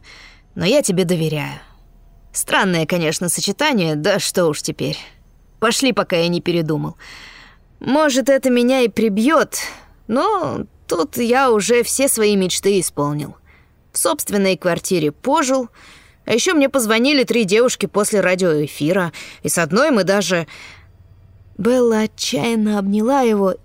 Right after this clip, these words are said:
и Вадик со вздохом погладил её по спине.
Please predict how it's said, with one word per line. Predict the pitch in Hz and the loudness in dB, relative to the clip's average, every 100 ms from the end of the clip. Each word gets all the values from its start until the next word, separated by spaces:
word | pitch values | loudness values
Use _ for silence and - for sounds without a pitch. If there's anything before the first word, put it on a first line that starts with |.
| - | -4
и | 214 | -2
Вадик | 196 254 226 226 | 2 0 0 -2
со | - 208 | -2 -2
вздохом | 190 185 170 220 233 214 190 | -2 -2 0 0 0 -2 -2
погладил | - 156 165 190 185 175 | -4 -4 -2 -2 -2 -4
её | 160 151 170 | -4 -4 -6
по | - | -6
спине. | 156 - 156 139 - | -8 -4 -4 -6 -10